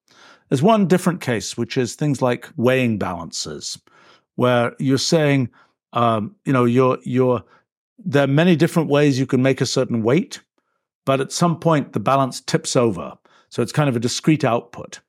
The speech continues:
kind of like what happens in, in standard quantum mechanics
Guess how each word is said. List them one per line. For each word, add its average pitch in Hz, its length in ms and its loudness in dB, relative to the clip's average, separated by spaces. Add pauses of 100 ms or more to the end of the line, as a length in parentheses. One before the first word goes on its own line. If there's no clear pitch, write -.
(140)
kind 214 160 4
of 196 60 6
like 170 140 2
what 143 140 0
happens 143 320 -2
in, 123 200 0 (100)
in 120 180 2
standard 135 400 -2
quantum 135 260 -2
mechanics 120 640 -4